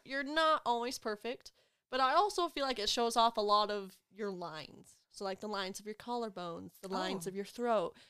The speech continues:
Speaker 1: your neck,
Speaker 2: Mm-hmm.
Speaker 1: the way that your neck feeds into your shoulders. It shows how you breathe, if you're breathing in deeply, your clothing is moving with you.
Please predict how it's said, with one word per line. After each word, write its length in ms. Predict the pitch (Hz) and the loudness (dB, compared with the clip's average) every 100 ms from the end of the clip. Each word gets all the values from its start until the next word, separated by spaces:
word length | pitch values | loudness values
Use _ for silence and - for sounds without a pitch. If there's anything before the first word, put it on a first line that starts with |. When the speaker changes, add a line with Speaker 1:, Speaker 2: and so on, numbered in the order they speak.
| _ | _
Speaker 1:
your 140 | 208 214 | -8 -6
neck, 460 | 233 233 202 - | -4 -4 -4 -10
Speaker 2:
Mm-hmm. 100 | - - _ _ | -18 -20 _ _
Speaker 1:
the 80 | 214 | -4
way 160 | 208 208 | 0 0
that 140 | 202 | 0
your 100 | 202 | -2
neck 180 | 196 196 | -6 -8
feeds 240 | - 208 214 | -10 -14 -12
into 180 | 202 220 | -12 -10
your 100 | 214 | -6
shoulders. 540 | - 254 226 175 - | -2 -2 -4 -8 -8
It 80 | 190 | -4
shows 320 | - 214 208 | -2 -2 -2
how 120 | 214 | -4
you 180 | 208 196 | -6 -6
breathe, 600 | 175 - 247 208 160 156 | -10 -6 -4 -4 -8 -12
if 160 | 185 - | -14 -10
you're 120 | 175 | -12
breathing 360 | 175 180 185 185 | -8 -10 -8 -8
in 140 | 190 | -8
deeply, 400 | 190 240 233 175 | -6 -6 -8 -12
your 180 | 165 170 | -12 -12
clothing 580 | - 214 208 202 196 196 - | -4 0 0 0 -6 -10 -6
is 240 | 185 180 | -6 -4
moving 380 | 190 190 190 185 | -6 -4 -4 -2
with 280 | 220 226 - | -2 -2 -8
you. 300 | - - | -18 -18